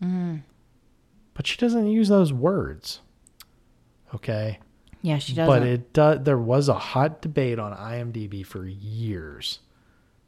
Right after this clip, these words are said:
Speaker 2: And this debate raged across all the movies. It wasn't just contained to the I M D B threads on F thirteen Part Three,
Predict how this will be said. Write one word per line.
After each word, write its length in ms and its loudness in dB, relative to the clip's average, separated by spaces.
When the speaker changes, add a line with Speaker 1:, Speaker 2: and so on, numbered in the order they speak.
Speaker 2:
And 220 -4
this 220 0
debate 480 6
raged 560 2
across 400 -4
all 260 2
the 80 0
movies. 320 -2
It 60 0
wasn't 280 0
just 240 -4
contained 520 0
to 80 0
the 160 -4
I 120 0
M 140 0
D 140 -2
B 160 -2
threads 520 -2
on 360 -2
F 160 -4
thirteen 560 -2
Part 280 -6
Three, 520 -6